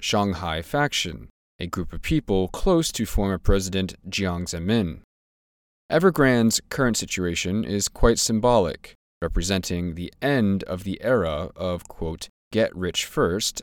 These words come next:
under Jiang's school of thought. Xi has reason to be wary of the Jiang faction's financial clout.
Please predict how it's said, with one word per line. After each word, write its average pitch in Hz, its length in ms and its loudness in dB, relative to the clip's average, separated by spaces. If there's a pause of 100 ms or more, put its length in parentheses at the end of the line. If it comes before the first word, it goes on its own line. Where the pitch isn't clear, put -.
under 85 420 -4
Jiang's 82 720 -6
school 73 320 -8
of 64 100 -12
thought. 82 480 -2 (1000)
Xi 190 380 0
has 135 260 2
reason 143 280 2
to - 120 -4
be 113 100 2
wary 107 600 2
of 69 260 -8
the 87 220 -6
Jiang 90 480 0
faction's 92 800 -4
financial 87 580 -4
clout. - 540 -2